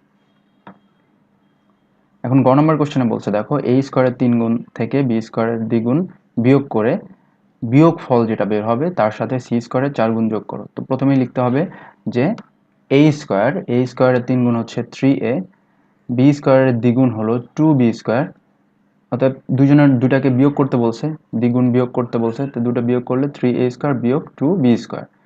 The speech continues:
এখন তার সাথে কি করতে হবে? করতে বলছে হচ্ছে বিয়োগফলের সাথে সি স্কয়ার এর চার গুণ। তো সি স্কয়ার এর চার গুণ হলো কি? ফোর সি স্কয়ার। তো এখন আমাদের, তো এখন আমাদের যেটা করতে হবে, বিয়োগফলের সাথে ফোর সি স্কয়ার যোগ করলে হবে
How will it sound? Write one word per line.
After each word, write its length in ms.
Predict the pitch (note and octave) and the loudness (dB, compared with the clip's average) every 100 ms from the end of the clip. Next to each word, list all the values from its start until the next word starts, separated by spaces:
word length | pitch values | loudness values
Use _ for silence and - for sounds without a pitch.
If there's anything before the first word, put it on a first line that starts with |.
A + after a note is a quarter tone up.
| _ _ _ - | _ _ _ -4
এখন 140 | C3 B2 | -4 0
তার 140 | A#2 A#2+ | -2 0
সাথে 140 | C#3+ D3 | -4 -2
কি 60 | D3+ D3 | -2 -2
করতে 180 | C3+ C#3+ | -4 -4
হবে? 160 | E3+ E3+ A#2+ - _ | -2 -2 -4 -8 _
করতে 180 | A#2 A#2+ B2+ | -8 -4 -4
বলছে 180 | B2+ C3+ | -2 -4
হচ্ছে 160 | C3+ D3 A#2 | -4 -2 0
বিয়োগফলের 420 | B2 B2 B2+ C3 - | -2 -2 -4 -4 -4
সাথে 180 | C3 D#3+ D3 | -6 -6 -2
সি 100 | B2+ C#3 | -2 -2
স্কয়ার 160 | - C#3+ | -2 -4
এর 60 | C#3 | 0
চার 120 | A#2 A2+ | -2 0
গুণ। 120 | G2 G2 - _ - | -6 -10 -18 _ -14
তো 60 | A#2+ | -6
সি 100 | C3 C#3 | 0 0
স্কয়ার 160 | - D3+ | 0 -2
এর 60 | D3 | 0
চার 100 | C3 C#3 | 0 2
গুণ 100 | C#3+ | 0
হলো 100 | C#3 C#3+ | 0 -4
কি? 60 | E3+ - | -6 -4
ফোর 160 | C3 C3 | -4 -2
সি 80 | - D3 | -2 -2
স্কয়ার। 240 | D3 A2 B2 - _ _ _ _ _ | -2 -4 -4 -12 _ _ _ _ _
তো 60 | - | -2
এখন 140 | - C#3+ | 4 4
আমাদের, 240 | C3+ C3 C3+ - _ _ _ - | 6 4 2 -2 _ _ _ -8
তো 60 | - C3 | 0 2
এখন 100 | C#3+ | 4
আমাদের 180 | C#3+ C#3+ B2 | 4 4 2
যেটা 140 | A#2+ A2 | 0 -4
করতে 160 | G#2 A#2+ | -6 -4
হবে, 120 | D3 D#3+ | -2 2
বিয়োগফলের 540 | C3 C3 - C3+ C#3 C3+ | 2 0 0 0 0 -4
সাথে 200 | C3 C3 E3+ E3+ - _ _ _ - | -8 -6 -6 -8 -20 _ _ _ 0
ফোর 160 | D3 C#3 | 2 2
সি 120 | C#3+ C3+ | 0 -2
স্কয়ার 180 | C#3 C#3 B2 | 0 0 0
যোগ 100 | B2+ C3+ | -2 0
করলে 200 | C3+ D#3 G#3 - | -2 0 -4 -2
হবে 180 | A2+ | 0